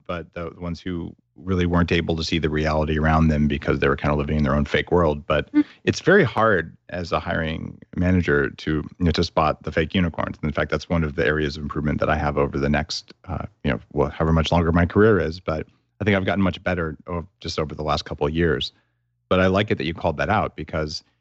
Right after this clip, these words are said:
Speaker 1: anytime you're bringing someone onto your team, whether you're, you're running a company or, you know, it's a much smaller, uh, thing you're doing at school or whatever else, all it takes is that one, you know, that one person who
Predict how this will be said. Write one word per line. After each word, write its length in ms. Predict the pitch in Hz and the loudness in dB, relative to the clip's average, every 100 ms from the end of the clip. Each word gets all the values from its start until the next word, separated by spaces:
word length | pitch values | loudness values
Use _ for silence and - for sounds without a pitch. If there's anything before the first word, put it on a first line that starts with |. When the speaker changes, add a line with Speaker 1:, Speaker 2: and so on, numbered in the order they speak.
| _ - | _ 2
Speaker 1:
anytime 380 | 110 107 110 | 4 4 2
you're 100 | 101 87 | 0 0
bringing 160 | 95 92 | -2 -4
someone 240 | - 95 | -6 -4
onto 140 | 87 82 | -4 -4
your 100 | 82 | -8
team, 260 | - 143 | 0 2
whether 180 | 95 85 | 4 2
you're, 360 | 82 85 78 80 - | 0 0 0 -4 -8
you're 100 | 90 85 | -2 2
running 160 | 90 82 | 2 0
a 60 | |
company 500 | 82 147 131 92 85 - _ _ - | 0 0 2 2 0 -4 _ _ 2
or, 380 | 95 92 85 82 - | 6 6 4 -2 -8
you 60 | |
know, 140 | 82 80 | -6 -4
it's 120 | - | 0
a 40 | |
much 220 | 92 85 | 0 0
smaller, 520 | - 90 90 87 80 80 _ | 0 2 2 2 0 -2 _
uh, 120 | 85 82 - | -4 -4 0
thing 160 | 95 | 2
you're 100 | 90 92 | 2 2
doing 240 | 95 90 82 | 2 0 -2
at 160 | - - | -4 -4
school 260 | - 135 107 | 2 4 4
or 60 | |
whatever 320 | 92 101 98 123 | 4 0 2 2
else, 280 | 117 - - | 2 -2 -12
all 140 | - 131 | -10 -10
it 60 | |
takes 260 | - 139 - | -10 -14 -12
is 60 | 101 | -6
that 160 | 95 | -6
one, 440 | 98 101 107 95 95 _ _ _ _ - | -2 2 4 4 2 _ _ _ _ 0
you 60 | 95 | 0
know, 80 | 65 | 2
that 140 | 92 | 2
one 180 | 117 104 | 2 2
person 340 | 113 113 98 95 | 2 0 0 -2
who 260 | 92 92 | 0 0